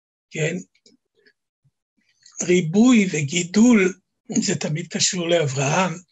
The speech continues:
כן? "ואעשך לגוי גדול", יש משהו בהרבה שקשור ל-, שקשור לבינה מצד אחד, לפי סדר הספירות מלמטה למעלה, כפי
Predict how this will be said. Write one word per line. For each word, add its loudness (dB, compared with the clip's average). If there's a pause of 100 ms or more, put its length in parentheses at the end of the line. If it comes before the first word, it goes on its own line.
(360)
כן? -4
"ואעשך -2
לגוי -2
גדול", 0 (720)
יש 2
משהו 2
בהרבה 2 (880)
שקשור 0
ל-, 0
שקשור -4
לבינה -2
מצד -4
אחד, -8
לפי -6
סדר -2
הספירות -4
מלמטה -6
למעלה, -4
כפי -14